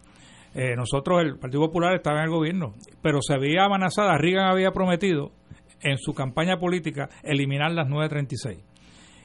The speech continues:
Y empezamos, obviamente, eh, en, en esa administración, en el ochenta y cinco, empezamos con dos strikes en contra.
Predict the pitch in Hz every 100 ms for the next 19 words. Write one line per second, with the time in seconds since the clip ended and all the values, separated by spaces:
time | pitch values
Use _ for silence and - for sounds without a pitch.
0 | - - 147 143 147 - 175 196 190 196
1 | 196 202 190 175 - _ _ _ _ -
2 | - 165 131 - 151 135 - 135 143 165
3 | 190 185 180 - 165 202 190 165 165 165
4 | 165 151 151 214 190 151 139 143 - 185
5 | 208 208 151 135 160 180 180 180 180 160
6 | 156 165 113